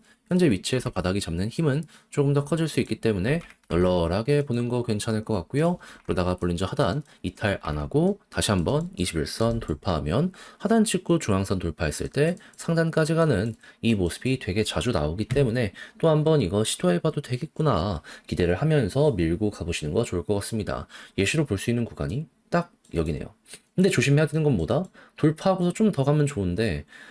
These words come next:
어, 바로 이렇게 떨어지는 모습이 보여지게 되면은 이때는 가지고 있는 물량을 큰 손이 던져내고 정리, 마무리 하려는 걸 수도 있기 때문에 그때는 폭락 나올 가능성도 있거든요.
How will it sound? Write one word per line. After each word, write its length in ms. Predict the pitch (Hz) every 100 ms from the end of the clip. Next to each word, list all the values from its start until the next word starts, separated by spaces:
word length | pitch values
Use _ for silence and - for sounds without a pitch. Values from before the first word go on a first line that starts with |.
| -
어, 260 | - 65 -
바로 300 | - - 170
이렇게 320 | 226 - -
떨어지는 360 | - 139 143 135
모습이 360 | 85 - 107 104
보여지게 380 | 80 78 80
되면은 480 | 85 76 73 139 190 - - -
이때는 300 | 120 156 143
가지고 300 | 139 104 131
있는 180 | 127 117
물량을 540 | 85 78 85 160 208 - _
큰 200 | - 208
손이 420 | 175 160 196 226 - _
던져내고 760 | - 104 110 110 156 - 160 220 - _ _ _ _
정리, 440 | - 87 85 151 - _
마무리 440 | 85 85 90 175 - _ -
하려는 320 | - 233 226
걸 100 | 208
수도 180 | 185 -
있기 140 | 113
때문에 520 | - 147 135 135 107 85
그때는 340 | - 185 165
폭락 280 | 143 247 247
나올 180 | 214 170
가능성도 420 | - 101 - 98
있거든요. 440 | - - 71 78